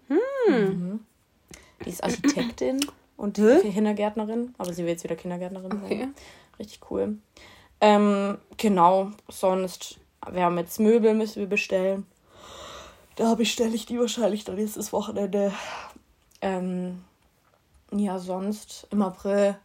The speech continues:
Speaker 2: Ach so, ja, ich, genau, ich wollte Blut spenden gehen letzten Donnerstag. Durfte ich nicht, weil mein Hämoglobinwert zu niedrig war, wurde ich zum Arzt geschickt. Hat sich jetzt rausgestellt, ich habe einen Eisenmangel.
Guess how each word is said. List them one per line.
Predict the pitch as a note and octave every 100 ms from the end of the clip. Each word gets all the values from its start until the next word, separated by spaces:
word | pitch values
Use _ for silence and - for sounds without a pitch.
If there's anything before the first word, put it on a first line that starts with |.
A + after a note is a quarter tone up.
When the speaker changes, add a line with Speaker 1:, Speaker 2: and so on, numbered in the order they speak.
| -
Speaker 2:
Ach | G#3
so, | - G3+
ja, | G3 F#3+
ich, | G3+
genau, | G3+ F#3+ F3+
ich | F3+ F#3
wollte | F3+ F3
Blut | G3 A#3+
spenden | - G#3 G#3+ G#3+
gehen | G3 G3
letzten | F#3 - F#3+
Donnerstag. | F#3 F#3 F#3 - F3 F3+ - _ - - - _
Durfte | G#3+ G#3 -
ich | F#3
nicht, | F3+ F3+
weil | F#3 F3+
mein | F3+
Hämoglobinwert | F3+ G3+ F3+ F3+ G#3 A3+ G3+ G3
zu | -
niedrig | G3+ F#3 G3+ F#3
war, | F#3 F3+ F3+
wurde | F3
ich | -
zum | - -
Arzt | E3 D#3+ -
geschickt. | - E3 F3 - - -
Hat | G3+ G3+
sich |
jetzt | - -
rausgestellt, | - F3+ - E3 D#3+
ich | -
habe | -
einen | - D4+
Eisenmangel. | C4+ C4 B3 A#3+ A#3+ A#3